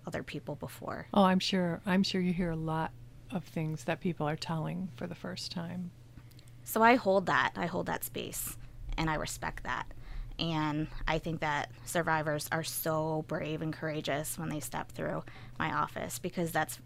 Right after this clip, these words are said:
Speaker 1: really the first step, and it can be very scary. So I understand that, and that's why I hold it so sacredly.
Speaker 2: And how, how would you,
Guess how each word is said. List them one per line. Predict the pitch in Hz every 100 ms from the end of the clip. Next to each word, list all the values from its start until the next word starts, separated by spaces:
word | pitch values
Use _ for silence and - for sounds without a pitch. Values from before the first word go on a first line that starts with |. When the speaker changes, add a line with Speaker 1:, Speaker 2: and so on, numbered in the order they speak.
| -
Speaker 1:
really | 170 165 156
the | 160
first | - 151 151
step, | - 156 -
and | 170
it | -
can | 170
be | 165
very | - - 147
scary. | - - - - - - - - -
So | - 180 170
I | - 190
understand | 170 - - - -
that, | - -
and | 165 156 151
that's | 156
why | 170 143
I |
hold | 123 151 -
it | -
so | - -
sacredly. | - - - - - - - - - - - - - -
Speaker 2:
And | 233 233
how, | 220 247 240 240 -
how | - -
would | 311 262 226
you, | 214 220 220